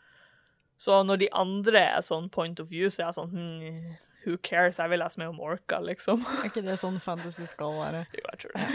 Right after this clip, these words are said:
Speaker 1: Det var litt sånn som når man leser Game of Thrones, så hopper man nesten over kapittelet med Sansa.
Speaker 2: Ja.
Speaker 1: For hun var så jævla kjedelig.
Speaker 2: Det er sånn jeg hadde med Stormlight av Sanderson også.
Speaker 1: Ja.
Speaker 2: Ja.
Speaker 1: Basically. Um, but it's very good. Jeg tror egentlig ikke jeg kan fortelle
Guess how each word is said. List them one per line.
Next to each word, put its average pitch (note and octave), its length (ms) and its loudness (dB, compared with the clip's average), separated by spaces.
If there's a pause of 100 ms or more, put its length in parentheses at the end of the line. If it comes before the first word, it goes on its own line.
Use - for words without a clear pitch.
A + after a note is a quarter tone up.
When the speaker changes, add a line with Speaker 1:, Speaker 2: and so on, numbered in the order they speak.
(240)
Speaker 1:
Det G#3 100 -6
var A3+ 120 12
litt A3 80 6
sånn G#3 120 6
som F#3 120 0
når E3 80 2
man E3 100 2
leser - 240 -4
Game E3 160 -2
of F3+ 100 -10
Thrones, E3 300 -2
så - 160 -4
hopper E3+ 260 -2
man D#3 220 -8
nesten E3 300 -10
over D3+ 500 -4
kapittelet F3 420 -10
med E3 100 -12
Sansa. - 440 -6 (360)
Speaker 2:
Ja. F#3+ 160 -6
Speaker 1:
For - 140 -4
hun G3 60 -2
var F#3 80 -8
så F#3+ 140 -8
jævla F#3+ 180 -10
kjedelig. - 400 -14 (140)
Speaker 2:
Det G3 100 -4
er F#3 80 -4
sånn G#3 160 -4
jeg F#3 140 -2
hadde E3+ 240 -6
med E3 480 -6 (120)
Stormlight - 680 -8
av F3+ 240 -10
Sanderson - 560 -10
også. - 160 -4
Speaker 1:
Ja. - 480 -20
Speaker 2:
Ja. - 80 -20 (800)
Speaker 1:
Basically. - 420 -12 (680)
Um, G#3+ 360 6 (220)
but B3 120 10
it's A#3 200 0
very F#3+ 360 10
good. F#3 160 2
Jeg A3 240 4
tror G4 220 4
egentlig C#4 320 2
ikke D4+ 100 2
jeg A3 100 6
kan G3+ 140 0
fortelle F#3+ 380 -2